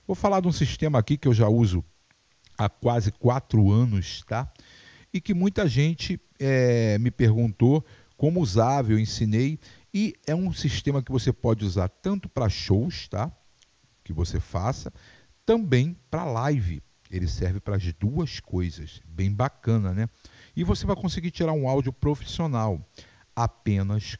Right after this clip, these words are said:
com a interface e o computador. É verdade.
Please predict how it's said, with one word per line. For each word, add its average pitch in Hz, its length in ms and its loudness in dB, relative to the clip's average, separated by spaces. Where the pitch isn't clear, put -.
com 101 360 -2
a 104 220 -4
interface 107 1120 -6
e 123 80 -4
o 110 80 -4
computador. 98 800 -6
É 120 100 2
verdade. 139 640 -6